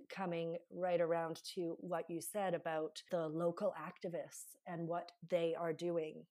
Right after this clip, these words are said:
because I only have the Save movement really to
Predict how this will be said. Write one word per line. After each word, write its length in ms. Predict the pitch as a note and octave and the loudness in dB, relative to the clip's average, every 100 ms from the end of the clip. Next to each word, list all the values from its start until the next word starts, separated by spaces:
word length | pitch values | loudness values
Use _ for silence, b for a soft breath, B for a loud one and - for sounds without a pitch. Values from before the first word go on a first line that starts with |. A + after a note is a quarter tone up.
| _ | _
because 640 | - F3 - E3+ - F3 - b b b b - | -2 -2 -2 -2 -2 -4 -10 b b b b 0
I 180 | F#3+ G3+ | 6 8
only 240 | G3+ G3 | 6 4
have 440 | F3+ F#3 F3 E3+ - - | 0 2 2 2 0 -10
the 80 | F3+ | -6
Save 400 | D#3+ F#3+ F3 F3 | -2 4 4 4
movement 480 | G#3 G3 G#3+ A#3 - - | 2 2 2 0 -2 -2
really 400 | G3 F#3 G3 G#3+ - - | 2 2 0 -2 -6 2
to 320 | F#3 F3+ | 4 4